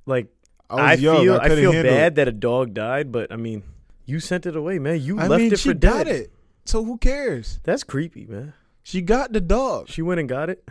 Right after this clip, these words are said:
Speaker 2: Yeah.
Speaker 1: Th-, after you, were you still with her when she got it?
Speaker 2: I don't even remember what the situation was like at the time. It was a very blurry situation. There was a lot going on. You know, we were hopping in,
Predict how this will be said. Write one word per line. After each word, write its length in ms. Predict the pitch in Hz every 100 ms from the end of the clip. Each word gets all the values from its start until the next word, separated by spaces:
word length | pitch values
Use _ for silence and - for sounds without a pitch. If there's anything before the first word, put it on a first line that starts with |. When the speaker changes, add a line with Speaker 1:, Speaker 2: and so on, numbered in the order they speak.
| -
Speaker 2:
Yeah. 440 | 233 233 220 139 110 - _ -
Speaker 1:
Th-, 160 | 143 160
after 280 | 160 143 -
you, 220 | 160 170
were 160 | 147 131
you 140 | 156
still 180 | 165 170
with 200 | 131 151
her 180 | 175 196 -
when 140 | 143
she 140 | 135 135
got 240 | 123 147
it? 100 | 214 _ _ _ _
Speaker 2:
I 140 | 143 170
don't 100 | 202
even 180 | 196
remember 460 | 175 147 143 170 156
what 160 | 139 139
the 60 | 135
situation 560 | 147 - 127 139 -
was 140 | 117 110
like 200 | 107 113
at 120 | 104
the 80 | 107
time. 320 | - 95 95
It 40 | 113
was 160 | 143
a 80 | 147
very 380 | 131 151 156 147
blurry 460 | 117 131 143 139
situation. 640 | 127 - - 117 113 107 101
There 60 | 120
was 100 | 139
a 40 |
lot 320 | 123 123 107
going 240 | 113 110 101
on. 180 | 92 - - _ _ _
You 100 | 131
know, 40 | 135
we 140 | 143
were 140 | 156 127
hopping 380 | 151 147 147
in, 280 | 135 127 127